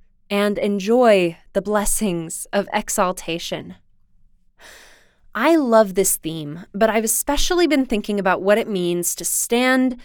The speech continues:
as witnesses of God at all times and in all things and in all places, as Mosiah instructed.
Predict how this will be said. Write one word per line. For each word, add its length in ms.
as 180
witnesses 560
of 140
God 480
at 120
all 180
times 800
and 160
in 120
all 200
things 600
and 200
in 300
all 260
places, 1080
as 180
Mosiah 520
instructed. 840